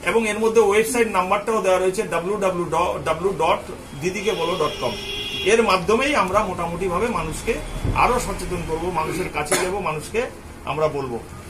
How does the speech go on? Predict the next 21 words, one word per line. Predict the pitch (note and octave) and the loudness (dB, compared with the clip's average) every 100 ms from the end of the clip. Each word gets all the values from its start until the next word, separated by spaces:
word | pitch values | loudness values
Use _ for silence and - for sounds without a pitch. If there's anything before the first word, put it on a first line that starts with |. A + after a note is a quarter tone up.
| - - - - | -14 -12 -12 0
এবং | - B3+ | 2 4
এখানে | A#3 B3+ B3 | 4 4 4
বলা | G3 G#3+ | 6 6
রয়েছে | B3 A3+ - G#3 | 8 6 4 0
যে | E3+ F#3+ A3 | 2 4 6
গ্রামে | F3+ F3 G3 | 4 0 0
আমরা | F#3+ F#3 | 0 0
যাব, | D3+ C#3+ D#3+ A#3 | 0 -2 0 -2
সেই | F3+ F3+ | 0 -2
গ্রামের | E3+ D#3 E3+ F#3 | 0 -2 -2 -4
মধ্যে | F#3 E3+ F#3+ G#3+ A3+ - - - - | -4 -2 -2 -2 -4 -10 -14 -14 -6
আমরা, | C#3 E3+ G3 | -2 2 6
আহ, | G#3+ A#3 - - - - - D#3 | 6 4 -2 -14 -16 -10 -6 0
মানুষ, | D#3+ F#3+ G3 F3+ | 2 2 0 0
আমাদের | E3+ E3+ F3+ D#3+ | 0 2 2 -2
দলীয় | D3 F3 F#3 | -4 2 4
কর্মী | F#3 E3 E3 F3 | 4 0 -4 -2
এবং | A3+ G3+ F3 F3+ | 2 2 0 -4
সেখানকার | D3+ D3+ D#3+ E3 E3+ - | -6 -6 -6 -4 -4 -4
সাধারণ | D#3+ D#3 E3 | -2 -2 -2
মানুষকে | D3+ D#3 - | -4 -4 -4